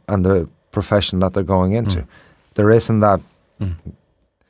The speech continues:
Speaker 1: There's a gap in the market in the
Speaker 2: Mm.
Speaker 1: sense, 'cause that's not there at the moment. And that's why we have a situation, because you know what it's like, John.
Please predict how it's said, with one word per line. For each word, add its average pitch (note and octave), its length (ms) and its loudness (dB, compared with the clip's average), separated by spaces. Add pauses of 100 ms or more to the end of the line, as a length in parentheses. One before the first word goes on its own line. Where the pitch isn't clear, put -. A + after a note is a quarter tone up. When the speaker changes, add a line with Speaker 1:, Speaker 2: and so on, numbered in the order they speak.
(120)
Speaker 1:
There's A2 140 0
a - 40 -4
gap C3+ 280 2
in A2+ 80 2
the G#2 60 2
market G2 400 2
in D#2+ 140 -2
the D2 60 -6
Speaker 2:
Mm. G2+ 80 -2
Speaker 1:
sense, E2+ 240 0
'cause D#2+ 180 -8
that's G2 240 0
not F2 160 -2
there F2+ 180 4
at D2+ 80 0
the F2 60 -6
moment. D#2 280 -2
And D2 80 -6
that's - 320 0
why F#2+ 340 2 (480)
we B2+ 120 6
have C#3+ 100 4
a C3+ 60 2
situation, F#2 580 0
because E2+ 260 -4
you B2 80 2
know C#3 140 4
what F#2+ 100 2
it's E2 160 -6
like, D#2 200 -2
John. E2 280 -4